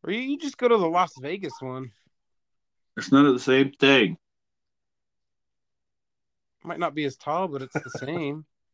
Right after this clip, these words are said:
Speaker 2: It's not the same thing.
Speaker 1: Okay.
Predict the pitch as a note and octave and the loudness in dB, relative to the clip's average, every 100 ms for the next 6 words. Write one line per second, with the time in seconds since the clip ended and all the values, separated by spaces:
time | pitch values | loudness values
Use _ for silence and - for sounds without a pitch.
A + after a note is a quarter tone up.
0 | _ _ - - - - C3 D3+ D#3 C#3+ | _ _ -20 -8 -8 2 4 4 2 2
1 | D#3 D3 - B2 A#2 E2 _ _ _ _ | 2 0 -2 0 0 -2 _ _ _ _
2 | _ A#2+ C#3 C3 - A#2 A#2+ | _ -12 -12 -12 -8 -6 -4